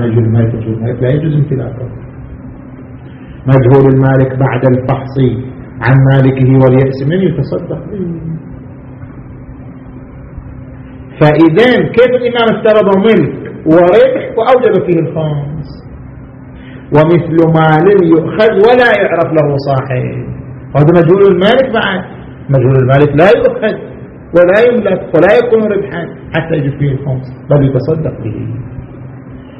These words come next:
صار واضح؟ فكيف الإمام عد هذا من موارد الفوائد مع أنه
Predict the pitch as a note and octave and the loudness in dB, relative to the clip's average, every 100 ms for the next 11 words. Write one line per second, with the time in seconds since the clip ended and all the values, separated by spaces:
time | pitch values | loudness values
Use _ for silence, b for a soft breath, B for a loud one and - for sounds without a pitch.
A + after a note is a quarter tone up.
0 | C4 C4 - - - - - - - - | -20 -18 -18 -20 -20 -20 -18 -18 -18 -18
1 | - - B2+ A#2+ A#2+ B2+ D3 - - - | -18 -6 0 2 4 2 0 -2 -12 -16
2 | - - C3 F3+ F3 C3+ B2+ B2+ A#2+ A2+ | -16 -4 0 2 2 2 -4 -4 -4 -6
3 | A2 A2+ C#3 A#2+ A2 A2 G#2 G2+ - G#2+ | -4 -4 -4 -2 -2 -2 -4 -8 -10 -6
4 | A#2+ C3 A2+ - - B2+ C3+ F3+ G#3+ G3+ | -2 -2 -2 -8 -6 0 2 4 2 -2
5 | D3 B2 C3 C3+ | -4 -4 -4 -4